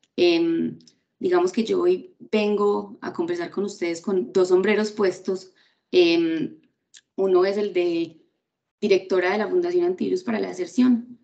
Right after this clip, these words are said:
pero el principal, eh, es el de, no sé si la palabra es experta, pero sí entusiasta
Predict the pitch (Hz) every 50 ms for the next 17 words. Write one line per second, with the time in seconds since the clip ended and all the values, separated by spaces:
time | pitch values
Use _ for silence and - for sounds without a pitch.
0 | _ _ _ - 196 196 185 190 190 185 180 175 175 175 170 170 - - - 175
1 | 185 185 180 - 185 190 185 185 185 185 - - 247 247 240 226 220 - - -
2 | - _ _ _ _ _ - 185 180 175 175 175 175 170 170 170 175 - - -
3 | 180 175 170 170 180 180 175 196 196 180 170 165 160 160 156 156 - - - -
4 | _ _ _ _ _ _ _ _ _ _ _ _ _ _ _ _ _ _ _ _
5 | - - 175 170 185 190 233 220 190 175 175 165 165 165 175 180 226 220 - -
6 | - 220 214 - - 196 202 185 180 180 175 180 180 170 160 - - 190 220 220
7 | - 196 185 185 196 185 175 170 - - - 175 185 202